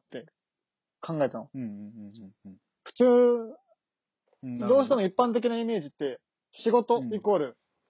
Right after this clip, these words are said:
Speaker 2: うん。
Speaker 1: なんつうの、楽しくない、悪、みたいな。
Speaker 2: うん。
Speaker 1: あの、極端な話。
Speaker 2: 辛いみたいな。
Speaker 1: そうそうそうそう。
Speaker 2: 辛いみたいな。うん。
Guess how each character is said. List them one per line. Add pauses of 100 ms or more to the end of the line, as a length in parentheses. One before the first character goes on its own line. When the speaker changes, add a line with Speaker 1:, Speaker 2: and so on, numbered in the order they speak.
(240)
Speaker 2:
う
ん。
Speaker 1:
な
ん
つ
う
の、
楽
し
く
な
い、 (120)
悪、
み
た
い
な。
Speaker 2:
う
ん。 (420)
Speaker 1:
あ
の、
極
端
な
話。
Speaker 2:
辛
い
み
た
い
な。
Speaker 1:
そ
う
そ
う
そ
う
そ
う。
Speaker 2:
辛
い
み
た
い
な。 (360)
う
ん。